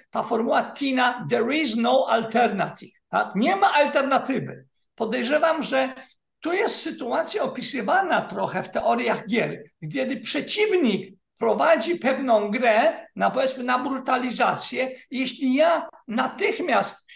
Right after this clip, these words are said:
nie przyjmę tych samych metod działania, to będę na przegranej pozycji. Nawet jeśli to jest przekonanie błędne,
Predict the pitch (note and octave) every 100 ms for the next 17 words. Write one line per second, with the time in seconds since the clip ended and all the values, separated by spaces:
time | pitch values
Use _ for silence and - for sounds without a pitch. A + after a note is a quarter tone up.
0 | - A3 C#4 - - F4 D#4+ C#4+ A3+ G#3+
1 | - _ - A3+ - D#4+ D#4+ C4+ - D4
2 | - A#3 E3+ A3 G3+ A#3+ D4 D4 B3+ A#3
3 | C4 B3+ B3 A#3 - G#3 A3+ A#3 G#3 A3
4 | E3 C#3+ - F3+ A3+ F4 F4+ D4+ - B3+
5 | B3+ - - C4 C4 B3 A#3+ A3+ F#3 A3+
6 | F3 D#3+ D#3+ F#3 D#4